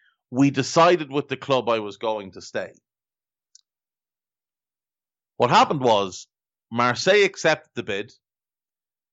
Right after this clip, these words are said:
on the grounds that they could get a replacement in, then decided they didn't really want to bother getting a replacement in 'cause they were already in chaos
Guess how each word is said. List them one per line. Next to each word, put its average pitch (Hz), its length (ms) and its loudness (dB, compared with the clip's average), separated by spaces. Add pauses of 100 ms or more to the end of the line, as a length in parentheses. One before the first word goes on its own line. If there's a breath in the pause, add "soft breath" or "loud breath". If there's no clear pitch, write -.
(320)
on 151 240 0
the 147 60 -4
grounds 123 380 2
that 110 120 -12
they 113 120 -2
could 107 200 -16
get 113 180 -2
a 104 40 -4
replacement 104 640 -6
in, 90 240 -12 (1160)
then 151 220 4
decided 143 460 0
they 123 100 -4
didn't 120 220 -4
really 113 180 -8
want 123 380 -2
to 120 60 -8
bother 127 340 2
getting 98 320 -6
a 95 40 -8
replacement 98 540 -8
in 101 100 -6
'cause 98 160 -8
they 104 80 -4
were 104 140 2
already 113 360 2
in 90 100 -10
chaos 98 600 -6